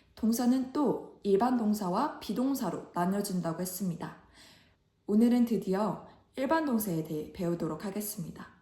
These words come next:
일반 동사란 주어가 뭐뭐를 한다, 어떤 행동을 한다 말해주는 거예요. 주어가 춤을 춘다,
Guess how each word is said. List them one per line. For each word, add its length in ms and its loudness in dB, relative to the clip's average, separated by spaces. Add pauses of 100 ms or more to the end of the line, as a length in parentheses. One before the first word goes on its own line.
(1600)
일반 320 4
동사란 760 2
주어가 520 0
뭐뭐를 540 2
한다, 680 -6
어떤 260 -2
행동을 480 -2
한다 460 -2 (400)
말해주는 500 0
거예요. 380 -8 (640)
주어가 540 0
춤을 300 -6
춘다, 460 -4